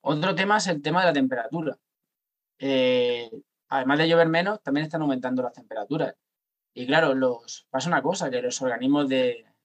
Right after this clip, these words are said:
acuáticos, la mayoría, son organismos, entre comillas, de sangre fría, ¿no? Son ectotermos, son organismos que no son capaces de regular su temperatura. Por lo tanto, son muy sensibles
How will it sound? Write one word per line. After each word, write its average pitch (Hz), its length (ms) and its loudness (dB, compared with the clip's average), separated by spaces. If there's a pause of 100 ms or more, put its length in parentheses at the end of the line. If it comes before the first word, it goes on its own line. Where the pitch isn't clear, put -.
acuáticos, 151 520 0
la 143 100 0
mayoría, 131 500 -2 (240)
son 139 560 0
organismos, 139 560 4 (360)
entre 127 300 -6
comillas, 139 320 2
de 127 180 0
sangre 131 340 0
fría, 156 280 0
¿no? 139 180 -10 (1000)
Son 147 240 0
ectotermos, 143 760 0
son 156 200 0
organismos 160 300 2
que 151 100 -4
no 147 80 0
son 147 120 -4
capaces 156 360 -2
de 170 80 2
regular 135 320 0
su 139 100 -12
temperatura. 131 560 -4 (340)
Por - 140 -8
lo 120 60 -2
tanto, 151 240 4
son 170 160 0
muy 170 180 2
sensibles 160 680 -2